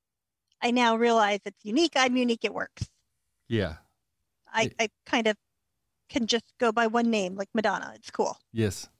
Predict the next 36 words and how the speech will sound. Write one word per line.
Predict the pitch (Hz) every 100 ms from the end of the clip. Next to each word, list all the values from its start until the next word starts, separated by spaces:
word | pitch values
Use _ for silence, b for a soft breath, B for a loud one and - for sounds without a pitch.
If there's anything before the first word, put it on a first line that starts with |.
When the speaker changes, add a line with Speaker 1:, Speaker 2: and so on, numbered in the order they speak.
| _ _ _ _ _
Speaker 2:
it | 113
fits. | - 120 98 - - _ _ b b
So, | - - 165 165 - _
uh, | -
one | - 143 202
of |
the | 226
things | 170 160 131
we | 127 120
always | 120 131 117
do | 107 92 95 98 - -
is | 110 95
ask | - 104 113 -
if | 113 104
you | 107
can | 110 104
kind | 98 117 95
of | 92
walk | 98 101 110
us | 107 -
through | - 101
your | 92 101
life | 104 92 92
a | 101
little | 98 104 104
bit, | 90 87 87 b b b b b 101 -
or, | 101
you | 92
know, | 98
how, | 87 113 107 104
how | - 104
you | 104 107
came | - 104 98
to | 92
be | 92 95
today. | - 95 95 85 90 117